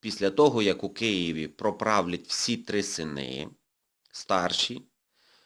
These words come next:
наступним має правити старший син Ізяслава, потім старший син Святослава,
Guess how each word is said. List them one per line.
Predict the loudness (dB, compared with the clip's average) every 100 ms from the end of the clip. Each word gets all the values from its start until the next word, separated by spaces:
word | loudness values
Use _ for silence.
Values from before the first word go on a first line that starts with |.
| _
наступним | -2 -2 0 0 0 0 -2 2
має | 4 4 2
правити | 2 2 2 0
старший | -4 0 0 2 2 0
син | -2 0 2 2
Ізяслава, | -2 -4 0 0 -2 -8 -8 -8 -6 -6 -8 _ _ _ _ _ -2
потім | 4 4 2 -6
старший | -4 0 0 0 -2 -2
син | -4 -4 -4
Святослава, | -2 0 0 -2 -6 -6 -8 -6 -4 -2 -4